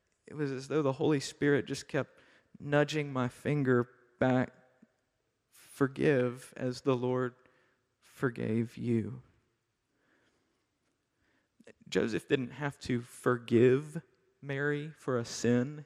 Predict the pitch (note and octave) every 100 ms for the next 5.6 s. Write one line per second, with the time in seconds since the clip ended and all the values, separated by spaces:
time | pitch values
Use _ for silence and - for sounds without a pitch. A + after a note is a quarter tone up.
0 | _ D#3 D3 D#3 E3+ _ _ _ _ _
1 | _ _ _ _ _ _ _ _ _ -
2 | C3 D#3+ C#3 - - F3 F#3 D3+ B2 B2
3 | A#2+ F3 - B2 A2+ - - A2 B2+ -
4 | - - - - _ _ - D3+ - C3+
5 | C#3+ A#2 - G3+ A#2+ A#2+